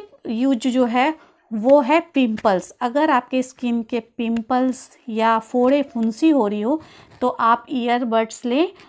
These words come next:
और उसमें टी ट्री ऑयल थोड़ी सी लगा लें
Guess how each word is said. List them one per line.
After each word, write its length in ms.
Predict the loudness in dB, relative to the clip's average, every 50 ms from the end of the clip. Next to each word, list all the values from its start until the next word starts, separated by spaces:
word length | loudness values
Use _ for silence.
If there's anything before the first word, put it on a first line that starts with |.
| -20 _ -6
और 180 | -4 -4 -4
उसमें 600 | -4 -6 -6 -8 -6 -6 -4 -4 -4 -4 -4 -6 -8 _
टी 140 | -2 -2 -2 -2
ट्री 220 | -2 -4 -4 -2
ऑयल 220 | 0 0 -2 -2 -4 -4 -6
थोड़ी 200 | -6 -4 -4 -6
सी 160 | -4 -4 -2
लगा 360 | -2 0 -2 -2 0 0 0
लें 220 | 0 0 -2 -2